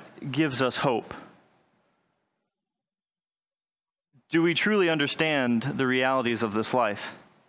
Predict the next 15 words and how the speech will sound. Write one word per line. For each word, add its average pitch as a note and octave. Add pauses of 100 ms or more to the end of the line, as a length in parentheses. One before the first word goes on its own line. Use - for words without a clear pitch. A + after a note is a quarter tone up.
(760)
That B2+
there C#3
is A#2+
death A2+ (920)
and A#2
suffering. A2+ (1200)
And C#3+ (1400)
I, E3 (720)
I E3
start A3+
off F3+
in D3+
this C#3+
way C#3
because B2+